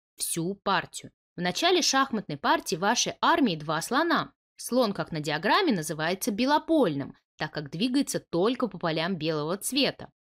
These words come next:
А это чернопольный слон.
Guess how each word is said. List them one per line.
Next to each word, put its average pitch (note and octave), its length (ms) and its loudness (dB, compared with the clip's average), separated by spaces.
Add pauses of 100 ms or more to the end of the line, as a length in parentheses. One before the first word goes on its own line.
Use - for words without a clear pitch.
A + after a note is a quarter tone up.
(760)
А - 240 -4 (100)
это D4+ 340 2
чернопольный A#3+ 800 2
слон. B3+ 360 -2